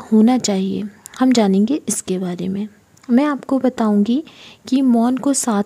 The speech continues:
कर आप क्या हासिल कर सकते हैं। आपने देखा होगा कि जब कोई व्यक्ति अधिक बोलता है तो कई बार ऐसा होता है वह कुछ भी बोल देता है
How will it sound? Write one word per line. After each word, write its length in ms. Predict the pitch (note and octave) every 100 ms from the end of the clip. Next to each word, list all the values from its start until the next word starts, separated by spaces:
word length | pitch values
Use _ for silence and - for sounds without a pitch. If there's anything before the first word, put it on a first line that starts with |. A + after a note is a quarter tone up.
| - -
कर 160 | G3 - - _
आप 180 | B3+ B3+
क्या 180 | - B3
हासिल 400 | B3+ A#3 G3 G3+
कर 160 | G3 F#3
सकते 400 | - F3+ - G3+
हैं। 200 | G3 A3+ - _ - - - - - _ -
आपने 360 | B3 - E4
देखा 340 | C#4 B3 - C#4+
होगा 480 | C#4 A3 G#3+ B3 C4 -
कि 180 | C4+ C4
जब 220 | - C#4 -
कोई 200 | B3+ A#3+
व्यक्ति 480 | G#3+ G3 - G3 - -
अधिक 260 | G#3 B3+ B3+
बोलता 380 | G#3+ G3+ G3 B3
है 260 | A3+ A3 B3 _ -
तो 120 | B3 -
कई 240 | A3 A#3
बार 260 | A3 A3 A3+
ऐसा 320 | - G3+ C4
होता 360 | B3 G#3 - G3+
है 200 | G#3+ C#4 - - - -
वह 80 | B3+
कुछ 320 | C4 A3+ -
भी 200 | G#3 A3
बोल 300 | A#3 G#3 F#3
देता 260 | F3+ F3+ F#3
है 260 | F#3 G3